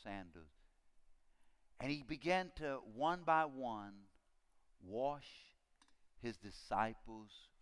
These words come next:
feet. You know, we, we, we lose sight of what that really meant in today's culture because it was such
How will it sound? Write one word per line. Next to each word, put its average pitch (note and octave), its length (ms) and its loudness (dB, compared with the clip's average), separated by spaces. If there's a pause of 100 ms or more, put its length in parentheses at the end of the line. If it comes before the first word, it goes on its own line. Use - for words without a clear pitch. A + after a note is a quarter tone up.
(240)
feet. G#2+ 280 -10 (2250)
You D#3 80 0
know, F#3 360 8 (580)
we, D#3+ 280 4
we, E3+ 280 0
we D#3 160 -2
lose E3+ 320 2
sight D#3+ 420 8
of C3+ 160 2 (340)
what A#2+ 220 0
that A#2+ 240 6
really B2+ 320 0 (180)
meant C3 200 -4 (180)
in A2 120 -8
today's A#2 580 -4 (180)
culture B2+ 560 -6 (1040)
because C3 320 -2
it C#3 40 -6
was B2+ 120 -8
such D#3+ 340 2